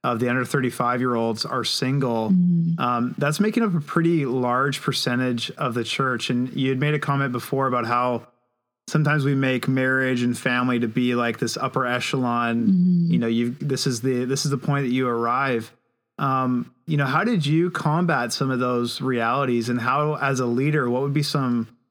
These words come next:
Speaker 1: real practical tools to help combat that in, you know, the churches that we're leading, the small groups that we're leading,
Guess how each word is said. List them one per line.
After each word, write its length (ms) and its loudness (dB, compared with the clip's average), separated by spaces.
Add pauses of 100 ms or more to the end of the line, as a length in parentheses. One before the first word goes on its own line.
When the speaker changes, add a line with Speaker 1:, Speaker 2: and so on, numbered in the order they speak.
(140)
Speaker 1:
real 140 0
practical 500 -2
tools 640 -2
to 180 -2
help 220 -2
combat 500 -2
that 320 -2
in, 460 -2 (340)
you 80 0
know, 80 -2
the 80 -2
churches 420 0
that 140 0
we're 140 0
leading, 460 2
the 60 0
small 360 0
groups 260 0
that 100 -2
we're 120 0
leading, 500 0